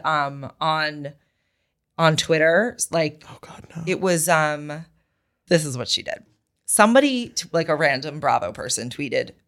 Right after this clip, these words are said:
Speaker 1: about Kathy and, and the tequila. She was so cute, all excited to show the ladies the tequila. And then Kyle just scoffs at her. None of them even acted slightly interested. It was so sad to watch. And then Paris Hilton quote tweeted, "So unkind," and put the, like, sad eyes emoji.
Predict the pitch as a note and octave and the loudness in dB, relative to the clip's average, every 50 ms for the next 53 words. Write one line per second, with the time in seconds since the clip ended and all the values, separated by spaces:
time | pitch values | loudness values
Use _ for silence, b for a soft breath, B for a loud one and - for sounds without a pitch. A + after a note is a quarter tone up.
0 | _ _ _ _ _ _ _ _ _ _ - - - D#3 D3+ D3 - - - D3+ | _ _ _ _ _ _ _ _ _ _ -4 -2 2 4 4 4 2 -2 -4 -4
1 | C3+ C3+ - C3 A#2+ B2+ B2 - - _ - D3+ C#3 C3+ C3+ - B2+ - C3 - | -4 -4 -4 -8 -10 -8 -10 -12 -18 _ -8 -8 -8 -8 -10 -12 -8 -8 -6 -4
2 | - - - - - - A3+ G#3+ A#3+ - - C#4+ C#4 C4+ C4+ - - A#3+ F3+ - | -4 -4 -4 -4 -6 -8 -6 -4 -4 0 2 2 0 0 -2 -8 -6 -4 -4 -2
3 | - - G#3 A#3+ B3+ A#3+ - - A#3+ A3 G#3 G#3 - - G3+ - A#3+ A3 G3+ A3 | -2 -2 -2 -2 -4 -6 -6 -4 -2 -2 -2 -2 -4 -4 -4 -2 -2 -2 -4 -6
4 | G#3+ G#3 A3+ A3+ F#3 E3+ E3 D#3+ - D3 - - - B3 A#3+ G#3 D#3+ B2+ - b | -8 -8 -10 -6 -4 -4 -4 -4 -6 -8 -10 -8 -6 -4 0 2 2 2 2 b
5 | b b b b b _ - C4 C4 C4 A#3+ A3+ G#3+ G#3+ G#3 G3 F#3 E3+ D#3+ - | b b b b b _ 2 2 2 2 0 0 0 2 2 2 2 -2 -4 -4
6 | - - - D#3+ D3+ - - - - - - C#2 - b b b b b - F3+ | -4 2 2 2 2 2 -4 -8 -8 -10 -12 -14 -16 b b b b b 2 4
7 | G#3+ A#3 A#3+ F#3+ G3+ F#3+ F3+ E3+ D3+ E3 D#3 D3 D#3 D#3 C#3+ C3+ - - E3+ E3 | 4 4 4 2 0 -2 -2 -2 -2 0 0 -2 -2 -2 -6 -6 -2 -2 0 0
8 | C3+ D3 D3+ C#3+ C3 B2+ - - - - - - - F#3 E3+ D#3+ G3+ G3 - - | 0 -4 -6 -6 -6 -8 -10 -10 -12 -14 -14 -4 -4 -4 -2 0 0 0 0 4
9 | F#3 E3 E3+ E3+ - D#3+ D#3+ D3+ - - C#3 B2+ - E2+ - - - b b b | 4 2 2 2 0 0 0 0 -4 -8 -8 -6 -6 -4 -6 -6 -8 b b b
10 | b - - F3 E3 D#3+ F3+ F3+ F3+ G3+ G#3+ - F3+ D#3+ D#3 D#3+ D3 - - F#3 | b 0 0 0 2 2 4 4 4 4 4 2 -2 -2 -4 -8 -8 -2 0 0
11 | G3 F#3+ - - D#3 D3 - C3 C3 C#3 b b b b b - - - - G#3+ | 0 0 -4 -4 -4 -6 -4 -6 -8 -10 b b b b b -4 -2 0 2 2
12 | A3 A3+ A3+ A3+ A#3 A3+ G#3+ - F3+ D#3 C#3+ C#3 B2+ - C3 - - - D3 - | 2 2 0 -2 -2 -4 -6 -2 0 0 0 0 -2 -6 -10 -8 -8 -8 -8 -8
13 | D#3+ D3+ - D#3+ D#3 D3+ C#3+ - - - - E3 C#3+ C3 D3 D3 D3 D#3 E3+ E3+ | -10 -10 -8 -2 0 0 0 0 -4 -2 2 4 4 4 4 4 2 0 0 -2
14 | F#3+ G3 G3 G3 F#3+ G3 A3+ A#3 A#3+ B3+ C#4+ D#4 | -2 -2 -2 -2 -4 -6 -6 -4 -2 -2 -4 -4